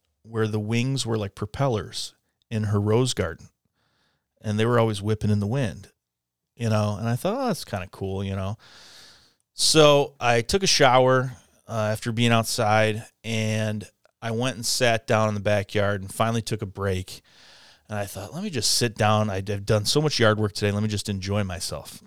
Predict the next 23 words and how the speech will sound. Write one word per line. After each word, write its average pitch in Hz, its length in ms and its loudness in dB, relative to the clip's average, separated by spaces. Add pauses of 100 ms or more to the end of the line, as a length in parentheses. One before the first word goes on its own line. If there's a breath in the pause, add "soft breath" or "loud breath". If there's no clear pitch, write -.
you 110 100 -14
know? 92 120 -12 (1700 loud breath)
And 123 160 -2
so 143 200 6
I 139 60 6
started 185 320 2
thinking 156 240 0
to 127 60 -2
myself, 110 440 0
and 110 100 -8
I 101 60 -6
thought, 95 340 -6 (220)
it 127 100 -8
was 120 140 -4
the 131 60 -4
first - 420 -2
time 143 260 2
I 113 100 2
actually 120 480 -2
thought, 101 460 2 (800)
"Oh 165 100 -4
my 127 140 0
God." 123 300 -4